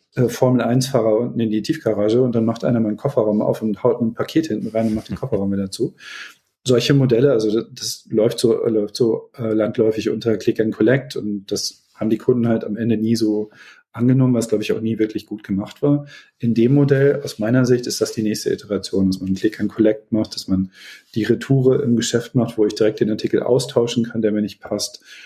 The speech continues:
Solche Modelle, glaub ich, werden in Zukunft sozusagen auf dieses Ship-from-Store-Modell aufsatteln. Und dann wird's noch mal für alle Parteien noch mal unendlich viel spannender.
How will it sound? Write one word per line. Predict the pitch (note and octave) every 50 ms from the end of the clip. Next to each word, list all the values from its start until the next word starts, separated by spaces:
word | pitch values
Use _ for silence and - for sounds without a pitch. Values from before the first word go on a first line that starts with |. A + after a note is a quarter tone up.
| - - _ _ _ -
Solche | D3 B2 A2+ - C3+
Modelle, | B2 A#2+ G#2+ G2+ G#2 G2 G2+ G2
glaub | G2 G2 G2
ich, | G2 -
werden | G2 G2 G2
in | F#2+ F#2+
Zukunft | F#2 - - - - F#2+ F#2 F#2+ - - - - -
sozusagen | - - G2 - - F#2+ F#2+ F#2
auf | - - G2+ -
dieses | - G#2+ G2 F#2+ F2+
Ship-from-Store-Modell | - - - - - F#2+ F2 E2+ - - - - F#2 F#2 F2 E2+ E2 E2+ -
aufsatteln. | - - - - - F2 E2+ - F2 F2 F2 -
Und | F#2 G2
dann | F#2 F#2
wird's | F#2+ F#2+ F#2+ - -
noch | G2 F#2+ F#2+
mal | F#2+ F#2+ F#2+ F#2+
für | F#2 - - -
alle | G#2 A2+ A2 A2
Parteien | A2 G#2 - - G#2 G2+ G2+ G2+ G2 F#2+
noch | F#2+ F#2
mal | G2 F#2+
unendlich | - - - A#2 G#2+ F#2+ F#2+ G2 G2 -
viel | - - G2
spannender. | - - - - D#2 D#2+ - -